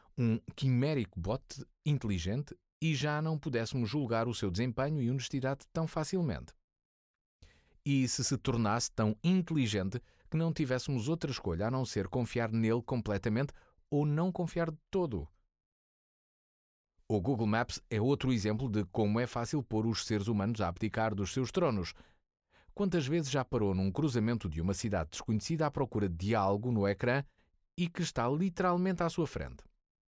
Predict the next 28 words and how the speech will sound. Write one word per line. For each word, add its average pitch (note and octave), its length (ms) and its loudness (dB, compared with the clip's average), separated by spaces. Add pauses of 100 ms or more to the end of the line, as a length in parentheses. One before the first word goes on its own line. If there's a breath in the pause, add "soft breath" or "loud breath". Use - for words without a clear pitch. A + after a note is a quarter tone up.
(800 loud breath)
Mas D3 240 0
não, G2+ 220 0 (240 loud breath)
já B2+ 280 0
não B2+ 140 2
acredita G#2+ 460 0
nos G#2+ 180 0
seus G#2+ 160 -4
sentidos C#3+ 420 -2
ou, A2+ 240 4 (280 loud breath)
já A#2+ 220 2
agora, A2+ 420 2
nos A#2+ 400 2
das G2 180 0
outras G2 300 -2
pessoas. - 480 -14 (720)
Acreditamos B2 760 0
no A2+ 120 2
que F#2 140 -4
o G#2+ 80 0
cérebro A2 480 0
nos B2 260 0
céus D3 320 0
nos A2 240 0
diz. E2+ 320 -4 (540 soft breath)
Será G2 320 0
que F2+ 100 -10
vai F2+ 160 0
chover? C3 580 0